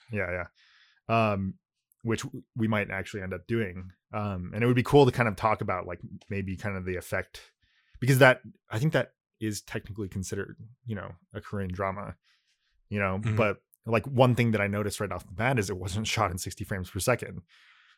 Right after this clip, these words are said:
Speaker 1: you know,
Speaker 2: Right.
Speaker 1: which, like, every other Korean drama I've seen is, you know, like, it looks like a soap opera. It, it looks, it's in, shot in sixty frames per second. You have this really, like, standard bright lighting, right?
Speaker 2: Mm-hmm.
Speaker 1: And suddenly you have this,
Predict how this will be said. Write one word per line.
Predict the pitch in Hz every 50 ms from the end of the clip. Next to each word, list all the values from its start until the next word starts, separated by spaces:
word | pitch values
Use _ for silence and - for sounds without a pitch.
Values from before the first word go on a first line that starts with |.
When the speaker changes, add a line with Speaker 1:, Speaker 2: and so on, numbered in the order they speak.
| _ _ _
Speaker 1:
you | - 113
know, | 113 110 104 104
Speaker 2:
Right. | 104 101
Speaker 1:
which, | 101 120 - - -
like, | 131 131 123 110 101 - - - _ _ -
every | 143 139 135 120 127 135 123
other | 120 120 113 117
Korean | 110 - - 117 110 107
drama | 101 107 101 104 104 101
I've | 101 101 95
seen | - - 135 143 120 104 101
is, | 98 95 92 -
you | 117 110
know, | 98 90 85 90 95
like, | 98 98 98
it | 104 113 90
looks | 113 110 120 117 110 - - - - -
like | 101 104 104 98 90 - _ _ _
a | 104 101 101 95
soap | - - 127 123 - -
opera. | 98 98 - - 98 104
It, | 98 - - - 117 110
it | 101 98
looks, | 107 113 110 107 - - - - -
it's | 117 110 104 -
in, | 113 107 101 _ 113
shot | 101 - 117 101 -
in | - 104 107
sixty | - 107 - - 110
frames | - 98 101 98 -
per | -
second. | - - 98 101 - 98 92 92 90 92 85 92
You | 101 101 95
have | 98 95 92 90
this | 95 92 - - - -
really, | 98 92 95 92
like, | 85 92 87
standard | - - - 95 92 92 92 95 95 92 87
bright | 107 107 95 98 95 98
lighting, | 101 95 95 95 95 95 101 104 - _ _ _ _ - _ _ _ _ _ _ _ _ _ _ _ _
right? | 98 95 92 92 95
Speaker 2:
Mm-hmm. | 98 92 90 87 - _ _ _ _ _ _ _ _
Speaker 1:
And | - 110 113 107 107 107 107
suddenly | - - 131 127 127 120 113
you | 107 107
have | 101 107 110 104 101
this, | 104 101 - - - - - - -